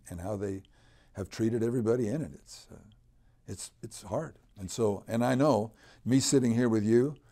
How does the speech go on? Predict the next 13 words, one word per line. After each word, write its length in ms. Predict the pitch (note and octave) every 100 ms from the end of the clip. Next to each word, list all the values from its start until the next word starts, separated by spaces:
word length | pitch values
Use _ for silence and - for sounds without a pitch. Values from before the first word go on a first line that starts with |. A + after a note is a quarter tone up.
| _ -
being 220 | A2 A#2+
on 160 | A#2 A2+
the 80 | G2+
news, 340 | A2+ B2 A2
is 120 | G2+
probably 260 | - A#2 A2
gonna 160 | G#2+ A2
have 140 | G#2+
some 180 | A#2+ A2
effect 380 | G#2 A2+ A2+ A2+
in 80 |
my 240 | A2 A2+ A2+
campaign. 580 | - A2+ G2+ B2+ B2